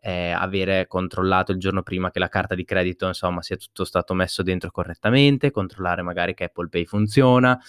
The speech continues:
Sappiamo per esempio noi che facciamo spesso questi preordini che, eh, il sito internet, quindi apple punto com slash it, eh,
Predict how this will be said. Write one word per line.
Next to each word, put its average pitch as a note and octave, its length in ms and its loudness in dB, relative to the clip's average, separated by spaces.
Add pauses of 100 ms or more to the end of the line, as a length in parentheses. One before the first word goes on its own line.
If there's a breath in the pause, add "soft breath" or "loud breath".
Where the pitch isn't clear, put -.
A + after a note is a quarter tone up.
(240 loud breath)
Sappiamo G2 560 0
per F#2+ 140 -4
esempio F#2 360 -4
noi F#2 120 -4
che G2 80 -14
facciamo F2+ 540 -4
spesso - 380 -4
questi G2 260 -4
preordini F#2+ 600 2
che, F#2+ 300 2 (300)
eh, F2 300 -4
il G2+ 340 2
sito G#2 460 0
internet, G#2 540 2
quindi F#2+ 240 0
apple F#2 260 0
punto F#2 320 -8
com G2 440 0
slash F#2+ 440 0
it, - 340 -6
eh, G#2 260 4